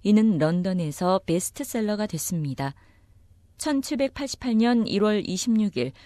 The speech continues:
열한 척의 선단으로 구성된 영국 제일 함대를 이끌고 포트 잭슨에 상륙한 아서 필립 총독은 이 매 순간 호주 원주민과 교류하기 위해 애써왔다고 더 데일리 텔레그래프는 설명하는데요.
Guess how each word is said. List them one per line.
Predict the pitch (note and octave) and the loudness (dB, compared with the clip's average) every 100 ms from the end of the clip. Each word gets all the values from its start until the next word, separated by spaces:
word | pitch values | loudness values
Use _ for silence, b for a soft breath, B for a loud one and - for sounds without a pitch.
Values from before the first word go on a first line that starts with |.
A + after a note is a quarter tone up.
| B _ C#3+ | B _ -4
열한 | D3 F#3 A3+ | 0 2 2
척의 | A3 B3 A3 A#3 | 0 -4 -2 -2
선단으로 | A3+ C4 B3 B3+ A#3 A3 | -2 0 0 2 0 0
구성된 | F3+ D#3+ D3+ D3+ F#3+ G3 D#3 | -4 -6 -6 -2 0 0 0
영국 | C3+ D3+ F3 A3 A3 | 0 0 0 -2 -4
제일 | - F#3 G#3 A3 | -4 -2 0 -2
함대를 | A#3+ A3 G#3+ G#3+ F#3+ | 0 0 0 -2 -4
이끌고 | - D#3 D3 F#3+ A#3+ B B - | -4 -6 -4 -4 -4 B B -10
포트 | - D#4 - D4+ | -6 -6 -4 -4
잭슨에 | C4 - A3+ | -6 -4 -2
상륙한 | A3+ G#3+ G3 D#3+ - G#3 G3+ C3+ | -2 -2 -2 -4 -4 -2 0 -2
아서 | - D3 D#3+ - G#3 - | -2 -2 -4 -4 -6 -4
필립 | A#3 G#3+ - | -2 -2 -4
총독은 | - G#3+ G#3+ G#3 D3 D3 F#3+ B B B | -4 -2 -2 -2 -2 -4 -8 B B B
이 | - | -6
매 | C#3+ D#3 | -2 -2
순간 | - G#3+ G3+ A3+ G#3 E3 | 0 0 0 0 0 -2
호주 | C4+ C4+ E4+ | -4 -2 0
원주민과 | F#3+ F#3+ A3+ A3+ A3 A3+ A3+ | 2 2 2 2 4 2 0
교류하기 | - F3 F3+ A#3 A#3+ A#3 A3 | -4 -4 0 -2 -2 -2 0
위해 | G#3 G3 | 0 0
애써왔다고 | C#3+ - F#3+ F3 D3 C3+ F#3 A#3+ B - | -2 -2 -4 -2 -6 -4 -4 -4 B -8
더 | E3+ | -4
데일리 | E3+ F#3+ G#3+ A#3 | 0 0 2 0
텔레그래프는 | B3 A3 - G#3 - G3+ F#3+ F3 | -2 -4 -4 -6 -4 -4 -4 -4
설명하는데요. | - G#3+ G#3 G3 E3 D3 C3+ D#3+ | -2 0 0 -2 -4 -4 -4 -4